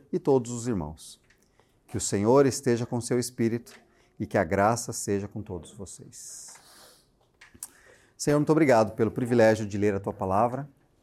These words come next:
de ler esse final dessa carta, os desafios que, ah, ainda temos aqui diante da tua palavra, Senhor. Obrigado porque, por mais que pareça uma simples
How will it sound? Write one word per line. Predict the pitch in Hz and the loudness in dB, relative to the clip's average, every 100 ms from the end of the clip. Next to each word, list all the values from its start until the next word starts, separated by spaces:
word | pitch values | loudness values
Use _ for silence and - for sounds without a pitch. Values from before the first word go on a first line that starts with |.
| _ - | _ -14
de | 98 | -6
ler | 98 104 | -2 -2
esse | 98 98 - | -2 -6 -10
final | - 101 107 | -8 -4 -2
dessa | 101 92 95 | -2 -6 -8
carta, | - 127 131 - 139 - _ _ _ _ | 2 2 2 -4 -10 -12 _ _ _ _
os | 107 | -8
desafios | 98 104 - 170 190 175 - - _ _ _ _ _ _ _ _ _ _ _ | -4 -6 -2 0 0 0 -6 -10 _ _ _ _ _ _ _ _ _ _ _
que, | - 131 131 131 123 - - - - | -6 -2 2 2 -2 -8 -16 -20 -14
ah, | 156 110 107 98 95 _ _ _ _ _ _ _ _ _ _ _ _ | -6 -4 -4 -4 -8 _ _ _ _ _ _ _ _ _ _ _ _
ainda | - 131 156 | -2 0 2
temos | 156 139 131 | 2 0 0
aqui | 113 - | -4 -6
diante | 110 113 - | -6 -6 -6
da | 107 | -6
tua | 110 | -6
palavra, | - 110 85 85 | -4 -4 -4 -8
Senhor. | - 104 95 95 _ _ _ _ _ _ _ _ _ _ _ - | -14 -12 -10 -12 _ _ _ _ _ _ _ _ _ _ _ -12
Obrigado | 110 107 110 110 | -6 0 2 0
porque, | 107 - 107 | -6 -8 -8
por | - | -6
mais | 107 113 | -4 -4
que | 113 - | -6 -4
pareça | 104 101 101 - | -2 -2 -4 -6
uma | 101 98 | -8 -8
simples | - 117 113 110 104 - - | -6 -8 -6 -6 -6 -8 -10